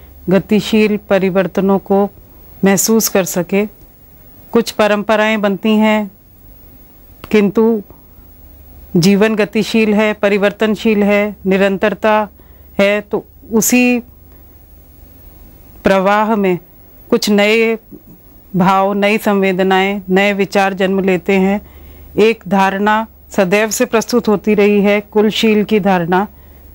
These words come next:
जिसमें कलाकार या संस्कृति परंपरा की पोषक होती है, किंतु नए परंपरा या नए तत्वों को उसमें शामिल करने से नहीं चूकती है। यही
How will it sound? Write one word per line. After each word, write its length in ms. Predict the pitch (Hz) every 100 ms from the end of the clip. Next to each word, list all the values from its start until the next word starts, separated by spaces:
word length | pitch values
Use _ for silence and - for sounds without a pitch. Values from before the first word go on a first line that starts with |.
| -
जिसमें 500 | 202 - 214 220 226 - - - - - - -
कलाकार 640 | 196 190 190 208 196 214 220
या 160 | 202 202
संस्कृति 760 | 202 202 185 - 202 - 208 226 - - -
परंपरा 580 | 208 202 208 214 226 226
की 200 | 220 247
पोषक 540 | 233 - 208 196 240 226
होती 300 | 214 - 220
है, 160 | 202 214
किंतु 520 | 208 196 180 220 226 - - -
नए 420 | 190 202 226 247
परंपरा 760 | 240 - 202 202 196 202 202 208 - - - -
या 160 | 202
नए 440 | 202 196 202 233 247
तत्वों 540 | - - 196 196 214
को 240 | 202 208 202
उसमें 300 | - 208 208
शामिल 400 | 202 185 196 196
करने 360 | 196 185 190
से 260 | 180 202 208 - - - -
नहीं 240 | 196 214
चूकती 460 | 208 202 - - 196
है। 280 | 202 220 196
यही 500 | 185 202 202 240 240